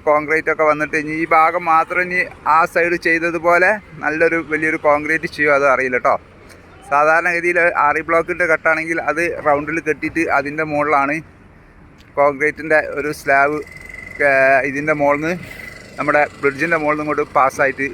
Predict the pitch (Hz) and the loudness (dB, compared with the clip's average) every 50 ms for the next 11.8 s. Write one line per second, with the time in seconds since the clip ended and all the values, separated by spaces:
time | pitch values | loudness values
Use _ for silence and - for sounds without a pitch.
0 | - - 135 135 135 139 135 - - - - - - - - - - - - 139 | -10 -10 -8 -4 -2 -2 -2 -2 -4 -12 -20 -20 -20 -20 -20 -20 -20 -8 -6 -6
1 | 135 - - - 131 131 135 139 147 151 139 123 120 - 143 147 156 175 139 104 | -6 -6 -4 0 2 4 4 4 2 2 -2 -4 -2 -4 -2 -2 -2 -4 -4 -10
2 | - - - - - - - - - - - - - - - - - - - - | -18 -20 -20 -20 -20 -20 -20 -20 -20 -20 -20 -20 -20 -20 -20 -20 -20 -20 -20 -20
3 | - - - - - - - - - - - - - 143 165 170 175 185 190 185 | -20 -20 -20 -20 -20 -20 -20 -20 -20 -20 -14 -10 -4 -2 0 0 0 2 2 2
4 | 190 202 208 - - - 151 190 196 208 196 208 196 - 190 190 190 196 208 208 | 4 4 2 2 0 -4 -6 -2 -2 0 0 0 2 2 0 0 2 0 0 2
5 | 208 214 202 202 196 202 190 180 185 190 202 202 175 127 165 175 185 180 190 185 | 2 0 0 0 -2 -2 -4 -4 -8 -2 0 2 4 4 4 4 4 4 4 4
6 | 185 185 196 180 190 190 - 190 185 175 190 190 185 190 190 202 180 185 185 185 | 4 2 -2 -6 -8 -4 -2 -2 0 2 0 2 4 4 4 4 2 0 0 0
7 | 185 180 160 170 170 170 175 - - 196 180 180 165 156 143 160 180 170 180 170 | 0 2 4 4 4 4 2 0 -4 -2 0 0 0 0 0 -4 -2 0 0 0
8 | 170 160 - 160 160 160 165 170 170 165 175 170 160 156 - 165 156 160 190 185 | 0 0 2 2 2 2 2 -2 -2 -2 -2 -4 -4 -2 0 0 0 0 -2 -2
9 | - 170 160 156 156 165 160 160 160 165 165 190 - 107 - 147 143 147 151 156 | 0 0 0 0 0 -2 -4 -4 -2 0 0 0 -2 -2 -6 -4 0 0 2 2
10 | 165 180 175 156 - - - - - 139 147 160 165 170 170 165 165 127 - - | 0 -2 -6 -12 -16 -20 -20 -18 -12 -4 -2 -2 0 0 -2 -4 -6 -10 -12 -16
11 | - - 151 147 147 156 170 170 - 165 165 160 156 143 147 151 | -10 -2 2 2 2 2 0 0 0 0 0 2 2 2 2 0